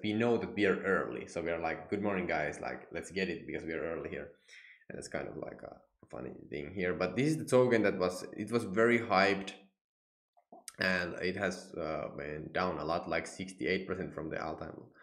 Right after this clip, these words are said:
highs. And I never buy these type of tokens because I don't want to get in the habit of buying something that doesn't have utility behind it.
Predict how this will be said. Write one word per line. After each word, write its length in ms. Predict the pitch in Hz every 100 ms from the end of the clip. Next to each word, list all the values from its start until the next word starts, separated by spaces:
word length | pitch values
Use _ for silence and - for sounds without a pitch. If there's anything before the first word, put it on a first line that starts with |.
| - - - -
highs. 440 | 104 110 117 - - - -
And 360 | 98 98 104 98
I 80 | 127
never 220 | 165 185
buy 180 | 131 123
these 200 | 113 107
type 180 | 117 101
of 140 | 98
tokens 300 | 113 107 104 98
because 200 | 98 -
I 140 | 110
don't 140 | 123 117
want 200 | 110 113
to 60 |
get 220 | 101 98 98
in 60 | 95
the 40 | -
habit 240 | 98 95 95
of 180 | -
buying 240 | 95 95 95
something 340 | 98 95 92 87
that 100 | -
doesn't 240 | 92 92
have 260 | 92 87 87
utility 420 | - 107 101 101
behind 340 | 101 107 104
it. 180 | 104 101